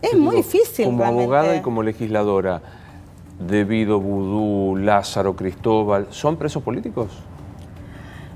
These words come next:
Speaker 1: Yo creo que algunos de to-, no, no todas las causas son iguales, creo que algunos están detenidos,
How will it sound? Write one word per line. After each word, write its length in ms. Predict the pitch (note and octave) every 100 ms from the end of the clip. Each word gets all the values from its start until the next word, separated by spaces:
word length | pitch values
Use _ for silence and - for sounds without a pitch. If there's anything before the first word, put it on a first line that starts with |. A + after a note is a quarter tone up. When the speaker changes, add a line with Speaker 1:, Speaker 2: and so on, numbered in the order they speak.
| -
Speaker 1:
Yo 160 | F#4
creo 180 | G4+ F4
que 80 | -
algunos 440 | C#4 D4+ G#4 G#4+
de 100 | F4
to-, 240 | B3+ D4 C4
no, 200 | C#4+ C4+
no 200 | C#4 C#4+
todas 200 | D#4+ D4
las 100 | C#4+
causas 320 | C#4+ C#4 C4+
son 120 | C4
iguales, 440 | C4+ D4 F#4 G4+ F#4+
creo 200 | A3+ A3+
que 80 | A3
algunos 500 | A3 A#3 D4+ E4+ D#4+
están 320 | B3+ C4 C4
detenidos, 840 | B3+ A3+ A3+ B3 C4 C4 B3+ B3